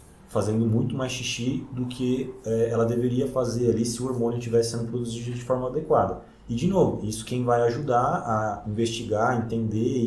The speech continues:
e, a, e, e traçar um plano pra poder lidar com isso vai ser, vai ser o médico pediatra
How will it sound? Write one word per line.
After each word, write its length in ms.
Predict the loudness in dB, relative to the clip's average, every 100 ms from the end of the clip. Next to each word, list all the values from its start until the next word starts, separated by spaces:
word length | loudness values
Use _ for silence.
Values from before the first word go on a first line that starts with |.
| 0
e, 60 |
a, 160 | -2 -4
e, 380 | -10 -8 -8 -10 -10
e 120 | -12 -6
traçar 420 | -2 -2 0 -2
um 140 | -2 -2
plano 380 | 0 0 0
pra 120 | -2 -4
poder 220 | -2 -2
lidar 240 | 0 0 -2
com 100 | -4
isso 260 | -6 -6 -8
vai 100 | -6
ser, 420 | -6 -4 -4 -6 -10 -10 -8 -4
vai 120 | -4
ser 140 | -4
o 60 | -6
médico 300 | -6 -8 -8
pediatra 720 | -6 -2 0 0 -2 -6 -8